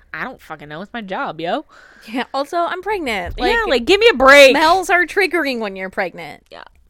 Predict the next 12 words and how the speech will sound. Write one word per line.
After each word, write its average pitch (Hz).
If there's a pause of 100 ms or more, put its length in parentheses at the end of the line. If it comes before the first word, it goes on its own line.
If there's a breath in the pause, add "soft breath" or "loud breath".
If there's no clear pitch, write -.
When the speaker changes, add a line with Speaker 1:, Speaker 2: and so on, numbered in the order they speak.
(100)
Speaker 2:
And 277
also, 359
not 294
when 311
you're 269
pregnant. 214
Smells 294
are 508
triggering. 262
Speaker 1:
<laughs> 762
Speaker 2:
Are -
Speaker 1:
Okay. -